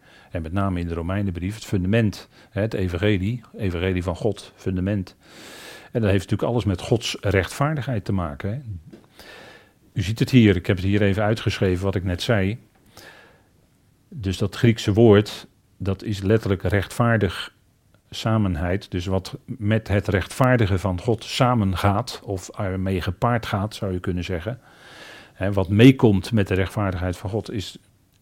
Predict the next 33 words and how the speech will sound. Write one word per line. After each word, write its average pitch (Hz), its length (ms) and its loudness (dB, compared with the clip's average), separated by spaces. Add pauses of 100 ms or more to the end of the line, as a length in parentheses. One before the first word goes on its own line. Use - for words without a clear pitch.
allereerst, 113 720 0
hè, 127 220 -4
zegt, - 360 -6
eh, 90 160 2 (200)
de, 87 520 -4 (1080)
zegt - 300 0
de 104 80 2
Keyword 123 460 6
Concordance, 113 680 2
of, - 220 -8
eh, 92 60 -2 (1700)
die 98 240 -2
zegt 110 220 4
dan 104 180 4
de 98 80 0
kwaliteit 123 580 4
of - 140 -4
toestand 113 540 -4
van 101 300 0
rechtvaardig 95 720 -4
zijn. 71 340 -8 (460)
Hè, 95 140 -6
dat 90 160 -6
is 82 60 -10
het 90 120 -8
ene, 110 360 0
de 95 100 -2
ene 101 240 2
kant, 98 340 -2
en 90 160 -8
de 87 60 -6
andere 95 260 -6
kant 90 380 -6